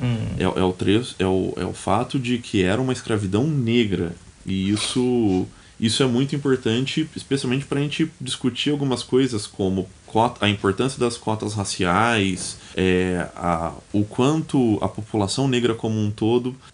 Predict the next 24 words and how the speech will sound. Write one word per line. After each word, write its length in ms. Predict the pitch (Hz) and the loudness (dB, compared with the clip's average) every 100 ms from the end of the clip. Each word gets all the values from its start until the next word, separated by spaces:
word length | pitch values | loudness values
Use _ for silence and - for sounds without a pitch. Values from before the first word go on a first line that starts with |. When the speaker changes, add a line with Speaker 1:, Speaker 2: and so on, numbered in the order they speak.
| - | -20
Speaker 2:
foi 360 | - - 135 | -14 0 2
prejudicada 800 | 165 139 113 117 107 - 101 120 | 4 4 4 2 -4 0 2 4
e 140 | 107 95 | 4 2
é 80 | 120 | 0
prejudicada 760 | 123 120 117 - 98 104 117 | 0 0 0 -2 0 2 2
graças 400 | 113 107 110 117 | 0 0 0 -2
a 40 | |
essa 180 | 117 - | -2 0
herança 280 | 110 113 110 | 0 0 -4
histórica, 600 | - - 107 98 87 87 | -10 -2 0 2 -2 -4
né? 180 | 90 104 - _ - | -4 -4 -6 _ -4
Speaker 1:
Uhum. 240 | 123 120 113 | 0 2 2
Speaker 2:
E 80 | 107 | 2
como 360 | 117 117 139 139 | 2 0 0 -2
justamente 720 | 113 135 - 156 135 131 - | -2 -2 -2 0 0 0 -4
o 60 | 101 | -6
campo 260 | 110 110 | -4 -4
da 120 | 117 110 | 0 -2
história 280 | 104 95 | 0 -2
antiga 540 | 95 92 127 165 120 104 - - - | -2 -4 -4 0 0 0 -8 -20 -2
pode 340 | 117 127 135 139 - | 2 4 2 -4 -4
servir 500 | - 131 110 110 123 | 0 2 2 0 0
como 360 | - 131 135 | 2 0 2
um, 680 | 147 147 143 139 123 113 107 | -2 -2 -2 -2 -4 -4 -6